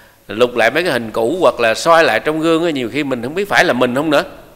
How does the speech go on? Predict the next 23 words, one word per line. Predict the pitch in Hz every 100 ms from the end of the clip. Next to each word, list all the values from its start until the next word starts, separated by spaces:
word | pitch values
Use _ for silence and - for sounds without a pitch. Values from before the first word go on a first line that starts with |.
| _ _ _ _ -
Ờ, | 117 123
nó | 135
thay | 165 180 156
đổi | 113 214
như |
vậy | 143 120
đó. | 165 - - - _ _ _ _ _ _ _ _ _ _ _ -
Ờ, | 107 107 104 104 107 - _
thời | - 135 135
gian | 170 170
làm | 143 127
cho | 151
mình | 127 117
thay | 135 170
đổi | 120 110 175 220 - 165
và | 123 131 120 113
chính | 110 202 247
cuộc | 113 -
sống | 170 233
cũng | - 180
giống | 165 160
như | 143
là, | 131 120 113 113 110